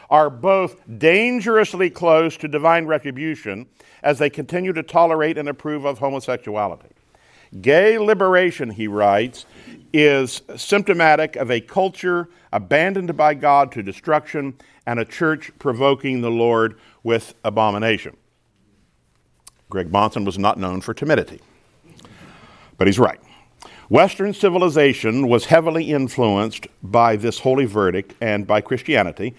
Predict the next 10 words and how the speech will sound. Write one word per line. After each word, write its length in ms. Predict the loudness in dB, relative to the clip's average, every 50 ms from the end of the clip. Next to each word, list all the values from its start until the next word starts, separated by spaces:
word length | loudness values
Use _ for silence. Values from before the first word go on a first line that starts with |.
| _ _ _ _
and 240 | -2 -2 -2 0
therefore 480 | 2 4 4 4 4 2 2 2 4 4
homosexuality 720 | 2 0 0 0 -2 -2 0 2 2 4 4 2 2 -2
was 180 | -4 -4 -6 -6
bottled 440 | 2 4 4 4 6 4 0 2 4
up 320 | 4 4 2 0 -10 _ _ _ _
at 120 | -10 -10
the 80 | -10 -4
social 320 | 0 0 0 0 -2 -4
margins. 420 | -2 -2 -2 -4 -6 -14 -20 -20